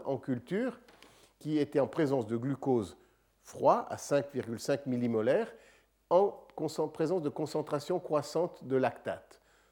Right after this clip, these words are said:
soit, euh, cinq fois moins, soit, euh, la même concentration, soit la même,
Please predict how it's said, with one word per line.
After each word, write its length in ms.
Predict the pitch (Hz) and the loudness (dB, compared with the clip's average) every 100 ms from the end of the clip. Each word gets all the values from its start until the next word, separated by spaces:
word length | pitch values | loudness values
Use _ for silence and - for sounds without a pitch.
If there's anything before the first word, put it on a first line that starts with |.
| _ | _
soit, 500 | - 147 135 120 - | -4 2 4 2 -2
euh, 420 | 104 98 92 82 55 - 64 - - - - 57 55 | -6 -6 -6 -8 -10 -14 -18 -18 -20 -20 -20 -18 -18
cinq 340 | - 113 107 | -12 -8 -8
fois 160 | - 117 | -6 -4
moins, 340 | 131 175 220 | 0 0 0
soit, 640 | 170 - 135 123 - - _ - | -6 2 4 4 0 -12 _ -12
euh, 240 | 104 98 98 | -8 -6 -6
la 140 | 107 | -6
même 320 | 110 117 107 | -4 -4 -4
concentration, 840 | - 110 - 110 117 113 - 185 208 - _ | -10 -12 -8 -8 -6 -6 -2 -2 -2 -12 _
soit 440 | - 156 160 180 - | -8 2 2 2 0
la 160 | 127 | 0
même, 380 | 127 147 170 170 | 2 2 0 -4